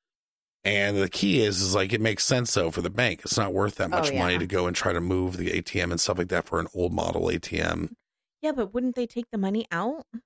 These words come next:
Speaker 1: Well, if it's, it, they'd have to s-, well, yeah, they could have sent the people or stuff like that.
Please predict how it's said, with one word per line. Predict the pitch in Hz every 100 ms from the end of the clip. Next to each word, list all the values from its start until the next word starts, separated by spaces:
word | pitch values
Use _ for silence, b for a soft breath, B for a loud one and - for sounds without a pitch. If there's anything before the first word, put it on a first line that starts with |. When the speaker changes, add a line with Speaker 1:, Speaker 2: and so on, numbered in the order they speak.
| _ _ _ _ _ _ _ _ _ _
Speaker 1:
Well, | 123 123 117
if | 107
it's, | 113 95 110
it, | 101 104 104 _ -
they'd | 107 98
have | 107 107
to |
s-, | - - -
well, | 107 110 107
yeah, | 104
they | 95
could | 95 110
have | 95
sent | - 90
the | -
people | - 101 90
or |
stuff | - 90
like | 87
that. | 87 92